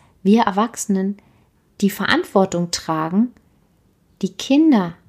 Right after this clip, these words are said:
in ihren Gedanken, in ihren Gefühlen, in ihren Eigenschaften, Wünschen, in ihrem Verhalten, in all dem, was sie mitbringen, zu sehen und sie genauso ernst zu nehmen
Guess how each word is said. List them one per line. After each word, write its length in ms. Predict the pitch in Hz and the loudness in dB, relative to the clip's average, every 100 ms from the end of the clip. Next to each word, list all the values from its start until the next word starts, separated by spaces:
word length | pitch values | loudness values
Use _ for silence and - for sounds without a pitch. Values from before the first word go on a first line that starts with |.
| _ - | _ -10
in 160 | 175 | -10
ihren 240 | - 185 180 | -6 -6 -6
Gedanken, 560 | 175 185 202 262 - | -6 -2 0 0 -2
in 100 | 165 | -10
ihren 200 | - 160 | -8 -10
Gefühlen, 640 | 170 - - 240 254 202 - | -10 -10 -2 2 4 2 0
in 140 | 165 | -10
ihren 340 | - 170 170 - | -10 -10 -10 -10
Eigenschaften, 680 | - 220 240 - 180 165 _ - | -4 0 0 0 -6 -12 _ -4
Wünschen, 420 | 208 269 262 - | 2 2 2 -6
in 60 | 185 | -6
ihrem 120 | 185 | -6
Verhalten, 640 | - 190 - - 262 277 202 | -10 -12 -10 -4 -2 0 -4
in 120 | 190 | -6
all 220 | 277 381 392 | -6 -6 0
dem, 260 | 302 320 302 | 2 2 0
was 180 | 247 - | -4 0
sie 100 | 220 | 2
mitbringen, 640 | 285 294 - - 170 185 _ _ _ _ _ _ | 2 0 -14 -10 -8 -10 _ _ _ _ _ _
zu 160 | - 202 | -6 -4
sehen 500 | 185 247 262 247 349 - _ _ _ _ - | 2 4 4 4 2 -6 _ _ _ _ -2
und 160 | 196 | 0
sie 80 | 214 | 2
genauso 540 | 220 214 240 302 302 269 - | 4 4 4 2 0 -4 -2
ernst 420 | 277 359 - - | -2 -2 -8 -8
zu 140 | - | 0
nehmen 380 | 196 185 190 208 | 0 0 -4 -6